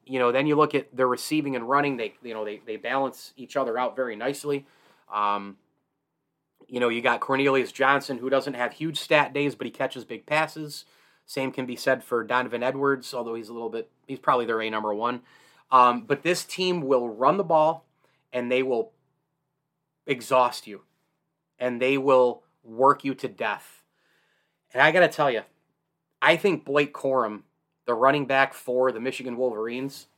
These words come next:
I think he deserves some Heisman looks. I really do. I think he should get invited to New York. I do.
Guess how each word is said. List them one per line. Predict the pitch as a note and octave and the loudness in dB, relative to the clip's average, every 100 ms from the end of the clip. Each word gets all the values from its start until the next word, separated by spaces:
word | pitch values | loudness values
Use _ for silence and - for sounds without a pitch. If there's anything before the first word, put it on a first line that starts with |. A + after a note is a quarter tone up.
| _ | _
I | B2+ D3+ | 0 2
think | E3 | 0
he | E3 | -6
deserves | C3+ A#2+ B2+ C3 - | -6 -2 0 -2 -4
some | A#2 | -8
Heisman | A#2 A#2+ G#2 A2+ G2+ _ | -6 -6 -6 -10 -12 _
looks. | A2+ G2 - - - _ _ | -8 -8 -8 -12 -12 _ _
I | A#2 | 2
really | B2+ A#2+ A2+ | 4 4 2
do. | G#2 - _ _ _ _ _ _ - | -4 -8 _ _ _ _ _ _ 0
I | |
think | D3 D#3 | 2 2
he | |
should | D3 C#3 | 0 -2
get | C#3 | -2
invited | C3 B2 B2+ B2 | 0 2 2 0
to | A2+ | -6
New | A#2 | -8
York. | A2+ - - - _ _ | -8 -8 -16 -20 _ _
I | C3+ C3 | -10 -4
do. | D3+ | -6